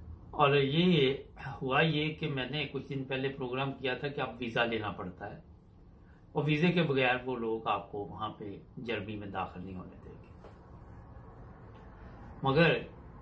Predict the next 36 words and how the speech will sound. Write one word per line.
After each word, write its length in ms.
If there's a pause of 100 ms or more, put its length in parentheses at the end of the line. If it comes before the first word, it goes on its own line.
(280)
हमारा 360
क्योंकि 260
प्रोग्राम 500 (580)
देख 240
तो 120
बड़ी 240
दुनिया 280
रही 240
है 160
मगर 200
आकर 340
बताते 400
नहीं 220
हैं, 160 (1300)
ताकि 280
किसी 260
को 100
information 560
मिल 200
जाए, 160
किसी 220
का 160
भला 240
हो 180
जाए। 280 (360)
हमारे 360
लोगों 280
में 120
ये 160
भी 180 (400)
सुस्ती 360
समझ 300
लें, 240
कमज़ोरी 480
है 180 (840)
कि 140